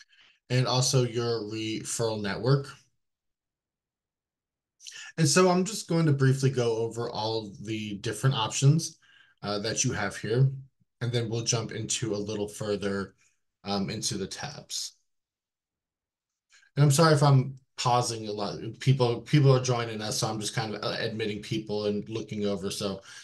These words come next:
sorry about that if it seems a little spaced out, a little slower. So at the top right here for the reviews,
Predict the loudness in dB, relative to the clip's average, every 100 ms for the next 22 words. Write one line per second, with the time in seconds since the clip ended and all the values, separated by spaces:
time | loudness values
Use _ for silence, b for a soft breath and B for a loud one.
0 | B 0 2 2 -2 -4 -4 -4 -6 -6
1 | -6 -6 -4 -4 -4 -4 -6 -8 -4 -4
2 | -4 -6 -6 -10 _ _ _ _ -8 -4
3 | -4 -4 -4 -4 -4 -10 _ _ _ _
4 | _ _ _ _ _ _ _ _ _ _
5 | -16 B B B B B _ _ _ _
6 | _ _ _ _ -14 0 6 6 6 4
7 | 4 2 4 6 6 4 B B B B
8 | _ _ _ _ -6 4 6 6 4 4
9 | 4 2 2 -2 -2 2 2 2 -2